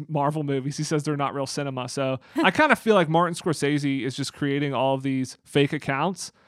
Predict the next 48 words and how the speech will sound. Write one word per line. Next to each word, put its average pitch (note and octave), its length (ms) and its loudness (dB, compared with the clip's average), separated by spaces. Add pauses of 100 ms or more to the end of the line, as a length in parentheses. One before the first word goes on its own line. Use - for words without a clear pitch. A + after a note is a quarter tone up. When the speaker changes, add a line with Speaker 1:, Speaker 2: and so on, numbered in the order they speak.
(220)
Speaker 1:
and C#3+ 180 0
just, C#3 380 2
uh, C3 240 0 (100)
review D3+ 360 6
bombing C#3 380 2
all C3+ 100 -2
the C3 80 -4
Marvel B2+ 340 -2
movies A#2+ 420 -6
to - 80 -18
be C#3+ 60 -4
like, B2 240 -8 (180)
"Go D4 160 0
see B3+ 240 6
real B3 240 6
cinema, D#3+ 580 2 (340)
you D3 80 -2
dumb D3+ 240 4
audiences." C#3+ 800 2 (220)
Speaker 2:
This A3 200 -6
is C#4 140 -8
tough. G3 420 0
I - 80 -4
mean, G3 280 0
it's - 160 -8
kinda A#3 180 -2
like G3 140 -2
a F#3+ 40 -10
lot F#3 140 -2
of E3+ 60 -6
mine. E3+ 280 -6
There's E3 160 -8
not, F3 380 -2
no G3+ 320 0
context F3 760 -4
clues F3+ 340 -4
here. E3 400 -8
Speaker 1:
So - 160 6
there G#3+ 140 10
are, A#3+ 300 8
there E3 200 4
are F#3 180 8
some G3+ 360 0
clues E3 640 4
in D3 100 2
the C#3 120 0
fact D3+ 580 0
that C3+ 600 -2